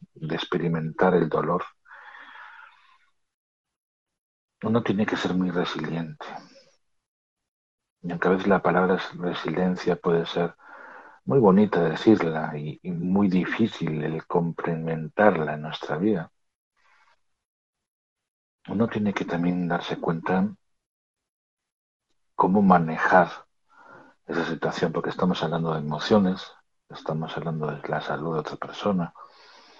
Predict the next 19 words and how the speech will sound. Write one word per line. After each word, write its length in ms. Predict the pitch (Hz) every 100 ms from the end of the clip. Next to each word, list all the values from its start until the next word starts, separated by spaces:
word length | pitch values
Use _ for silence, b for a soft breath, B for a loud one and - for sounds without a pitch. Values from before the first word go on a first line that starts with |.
| B - - _ _ _ _ _ - - _ _ _
estamos 380 | - - 98 92
hablando 540 | 87 85 87 85 90
de 160 | 80 80
esa 280 | 85 - 87
conexión 920 | 85 82 78 82 - - 98 82 - _ _ _ _ _ _
padre-hijo, 760 | - 170 - 156 - - 80 - _ _ _ _ _ _ _ _ _ _ _
¿no? 260 | 78 92 123 _ _ _ _ _ _ _ _ _ _ _ _ _ _ _ _ B B B
Y 100 | -
sobre 240 | 92 101 98
todo 260 | 107 113 120
por 160 | 98
la 360 | 87 90 90 87
cantidad 500 | - 92 82 90 98
de 60 | 117
experiencias 600 | - 87 85 107 - -
que 120 | -
vive 160 | 80 78
una 160 | 76
persona. 520 | - - - 76 -